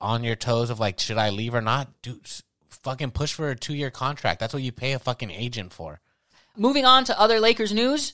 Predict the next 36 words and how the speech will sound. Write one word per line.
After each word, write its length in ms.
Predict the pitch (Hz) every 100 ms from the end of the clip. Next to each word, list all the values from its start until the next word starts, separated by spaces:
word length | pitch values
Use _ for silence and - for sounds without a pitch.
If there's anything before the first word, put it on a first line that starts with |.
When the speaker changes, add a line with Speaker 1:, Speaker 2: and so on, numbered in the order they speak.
| _ _ _ _ _ -
Speaker 2:
Juwan 240 | 180 254
Howard. 440 | 226 262 311 165 104 _ _ _ _ _ _ _ _ -
He 100 | 214
said, 200 | 233 202
"Nah, 180 | 226 208
fam. 340 | 202 196 196
Speaker 1:
Fuck. 340 | 185 - 165
Speaker 2:
<laughs> 200 | 165 151
I'm 120 | 165 143
good." 320 | 208 - 175
Speaker 1:
He 420 | - - 202 233
said 280 | 233 233 226
no 180 | 233 226
to 80 |
us? 680 | 180 98 127 180 226 240 254
Speaker 2:
Apparently, 500 | - - 262 262 247
no 160 | 226 240
one 180 | 254 240
wants 260 | 214 226
to 60 | 190
be 120 | 208
the 80 | 202
Lakers 340 | 180 196 190
head 160 | 202 185
coach. 420 | 208 214 214 - - _
Speaker 1:
Put 120 | - 120
Speaker 2:
I 40 |
Speaker 1:
me 300 | 151 175 165
in, 120 | 147
coach. 720 | 135 143 147 135 160 - -
Speaker 2:
<laughs> 840 | - 254 226 226 214 - 277 - 311
Put 160 | 220 220
Malvin, 460 | 233 247 226 196
coach. 420 | 185 185 190 - - - - 247 - -
Doc 260 | 202 247 277
Rivers, 500 | 240 302 202 139 -